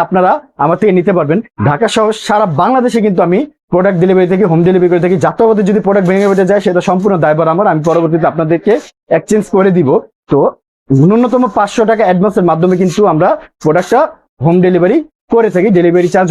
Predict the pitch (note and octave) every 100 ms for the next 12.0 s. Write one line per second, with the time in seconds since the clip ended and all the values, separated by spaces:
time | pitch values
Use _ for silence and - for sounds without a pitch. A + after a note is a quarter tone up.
0 | F3+ F#3+ G3 E3 F3+ F3+ E3+ D#3+ D#3 D#3
1 | E3+ F3 E3 C3+ D3+ F#3+ F3 F#3 F3+ E3+
2 | E3 F3+ G#3 D4+ D#3 D3+ D#3+ C3 C#3+ E3
3 | F#3 A3 G#3+ G3 F3+ D#3+ D3 D3+ A3+ _
4 | D3 F3+ B3+ A#3 F#3+ G3+ A3 B3 G3+ F#3
5 | D#3+ D3 E3 - _ - D3 D3+ C#3+ G3
6 | A#3+ A#3 F#3+ F3+ B2+ F3+ A3 A3 G3+ F#3+
7 | F3 E3+ D#3 D#3 E3 F3 - - - G3+
8 | G#3 F3+ F3 E3+ D#3+ C#3+ F3+ F3+ F3 D#3+
9 | F3+ F#3+ E3 E3+ F#3 E3 C#3 E3+ B2+ B2+
10 | F#3+ B3+ A3 E3 E3+ G#3 G3+ B2+ D#3+ E3+
11 | B3 F4+ - _ _ F3 G#3 - A2+